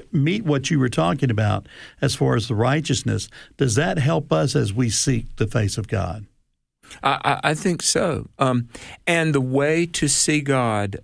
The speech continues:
Speaker 2: the way to know God, is through His Word. You know,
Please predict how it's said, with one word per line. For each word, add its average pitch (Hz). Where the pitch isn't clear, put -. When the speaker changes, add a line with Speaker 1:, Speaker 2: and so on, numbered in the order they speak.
Speaker 2:
the 117
way 120
to 123
know 123
God, 64
is 101
through 113
His 107
Word. 110
You 107
know, 110